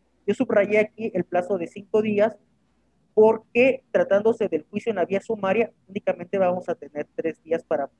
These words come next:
complementar nuestra demanda y anexar estos documentos. Eh, no se preocupen si, qué es lo, eh, en definir si vamos a tener cinco o tres días para anexar estos documentos faltantes,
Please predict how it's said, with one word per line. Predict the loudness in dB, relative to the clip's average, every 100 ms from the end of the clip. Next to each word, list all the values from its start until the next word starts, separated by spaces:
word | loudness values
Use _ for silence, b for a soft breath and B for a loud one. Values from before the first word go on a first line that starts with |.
| _ _
complementar | -14 _ -12 -12 -4 -4
nuestra | -4 -4 -4
demanda | -4 -6 -4
y | -4
anexar | -6 -10 -8 -8
estos | -10 _
documentos. | -16 -10 -6 -6 -6 -20 _ _ _ _ _ _ _ _ _ _ _ _ _ -4
Eh, | -2 -2 -4 _ _ _ _ _
no | 2 2
se | 2
preocupen | 4 2 0 2 4 4
si, | -2 -14 -20 -20 -20 _ _ _ _ _ _
qué | 4
es | 6
lo, | 4 4
eh, | 2 2 0 -4 _ _ _ _ _
en | 2
definir | 2 2 2 2
si | 2
vamos | 4 4 2
a | -2
tener | -2 -2
cinco | -2 -4 -2 0 0
o | 0 -4 -2
tres | -4 -4 -4
días | -4 -2
para | -2 0 2 0 -2
anexar | -8 -4 -2 -2
estos | -4 -14
documentos | -18 -16 -18 -8
faltantes, | -6 -2 -2 -4 -10